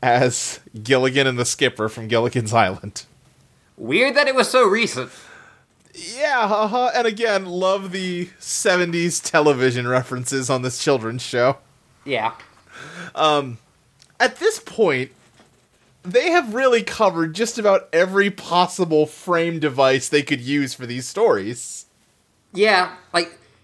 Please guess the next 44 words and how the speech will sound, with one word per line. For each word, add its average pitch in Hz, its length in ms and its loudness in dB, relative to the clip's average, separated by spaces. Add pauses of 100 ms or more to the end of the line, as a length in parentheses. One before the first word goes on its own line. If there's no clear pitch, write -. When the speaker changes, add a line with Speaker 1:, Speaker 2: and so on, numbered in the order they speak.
(460)
Speaker 2:
I 190 140 2
think 214 280 -2
a 175 100 2
dream 160 480 2
is 135 120 0
the 147 120 -4
only 147 240 -6
one 135 180 -2
we're, 123 220 -4
we 123 180 -2
haven't 127 320 -2
done. 107 380 -4 (100)
Speaker 1:
Yeah, 147 300 -2 (280)
'cause 269 140 -6
the 240 80 6
first 349 400 0
one 285 400 2 (640)
is, 190 400 -6
you 208 80 -8
know, 180 220 2 (400)
i-, 196 140 -6
it's 190 220 -2
a 165 120 4
production, 220 720 -2
but 208 120 4
it's 185 140 2
a 180 40 -4
production 214 440 0
that, 165 240 0
like, 135 400 -4 (1000)
it 247 80 -4
doesn't 349 260 2
break 233 260 0
the 180 120 4
real 165 320 2
fourth 233 300 0
wall, 233 280 4
but 202 160 2
it 151 120 2
breaks 214 300 2
the 165 100 2
fictional 135 500 2
fourth 110 320 0
wall. 110 460 0